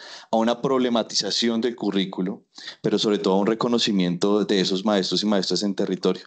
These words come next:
a que construyamos juntos, a que hagamos eso y le demos visibilidad, a que abramos esas posibilidades, no a que transmitamos información, a que creemos las posibilidades de la mano, a que nos demos cuenta que no todo está escrito sobre piedra, precisamente,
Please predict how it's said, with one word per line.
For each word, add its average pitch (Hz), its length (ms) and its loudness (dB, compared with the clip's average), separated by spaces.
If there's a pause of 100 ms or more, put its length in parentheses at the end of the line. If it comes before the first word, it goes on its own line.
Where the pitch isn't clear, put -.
a 90 100 0
que 101 140 -2
construyamos 104 540 0
juntos, 143 500 -6 (540)
a 113 120 -4
que 117 120 0
hagamos 113 440 2
eso 127 200 0
y 131 40 0
le 131 80 2
demos 104 200 0
visibilidad, 113 500 0 (340)
a 117 140 -2
que - 80 -4
abramos 117 440 0
esas 147 220 -2
posibilidades, 110 1300 -2 (720)
no 143 80 0
a 147 60 -2
que 185 80 0
transmitamos 131 540 0
información, 101 600 -4 (280)
a - 120 -2
que 101 160 -4
creemos 104 400 2
las 123 140 0
posibilidades 98 880 0
de 110 100 2
la 104 100 2
mano, 95 380 0 (400)
a 104 100 -2
que 110 120 -2
nos 139 140 0
demos 110 280 -2
cuenta 139 360 -2
que 143 140 -2
no 104 160 2
todo 120 180 0
está 127 140 0
escrito 143 320 -2
sobre 131 260 0
piedra, 127 500 -2 (340)
precisamente, 107 800 0